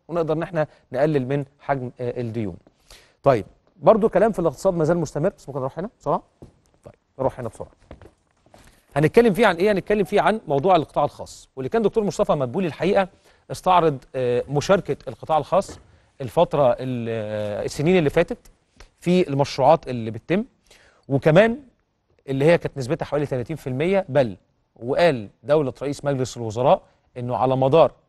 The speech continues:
الثلاث أربع سنوات القادمة بنتكلم على إنه هناك خطة لزيادة هذه النسبة من تلاتين في المية إلى حوالي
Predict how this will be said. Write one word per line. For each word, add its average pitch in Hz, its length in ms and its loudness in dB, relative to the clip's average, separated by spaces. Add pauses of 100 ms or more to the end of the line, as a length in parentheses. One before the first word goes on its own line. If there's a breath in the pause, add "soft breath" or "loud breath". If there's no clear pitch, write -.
(340)
الثلاث 120 680 -2
أربع 143 200 4
سنوات 143 480 -2
القادمة 147 640 2 (380)
بنتكلم 156 540 0
على 180 480 4
إنه 139 320 -4
هناك 131 360 -2
خطة - 380 -6
لزيادة 135 520 -2 (120)
هذه 151 160 -4
النسبة 139 320 -4
من 120 140 -8
تلاتين 123 300 -6
في 151 120 -10
المية 156 300 -2
إلى 135 80 0
حوالي 165 400 2